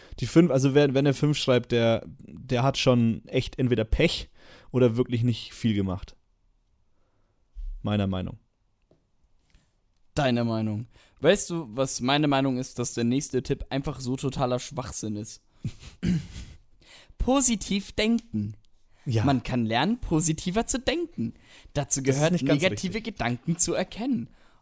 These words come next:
Speaker 2: Oft kennzeichnen Wörter wie immer oder nie ein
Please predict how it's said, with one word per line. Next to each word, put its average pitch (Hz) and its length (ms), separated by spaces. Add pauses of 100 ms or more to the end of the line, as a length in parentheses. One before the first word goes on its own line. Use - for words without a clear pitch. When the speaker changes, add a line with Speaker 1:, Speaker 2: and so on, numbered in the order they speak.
(120)
Speaker 2:
Oft - 300
kennzeichnen 202 800
Wörter 143 340
wie 113 180 (220)
immer 170 540
oder 104 340 (120)
nie 180 460 (240)
ein 123 180